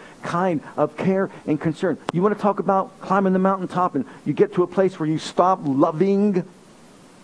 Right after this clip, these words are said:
and now you start judging and criticizing people that are around you. If you find yourself in that tent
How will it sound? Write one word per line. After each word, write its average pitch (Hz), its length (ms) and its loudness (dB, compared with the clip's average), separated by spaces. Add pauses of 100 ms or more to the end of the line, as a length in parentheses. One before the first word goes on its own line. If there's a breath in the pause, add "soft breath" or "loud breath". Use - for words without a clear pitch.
(1200)
and 139 140 0
now 160 120 2
you 170 140 0
start 147 320 -2
judging 156 380 0
and 127 120 0
criticizing 165 640 -4
people 156 260 -4
that 151 120 -2
are 156 100 0
around 151 360 -2
you. 156 120 -4 (220 loud breath)
If - 120 -8
you 170 100 -2
find 196 280 0
yourself 185 640 -2 (360)
in 139 160 2
that 170 240 0
tent 196 320 0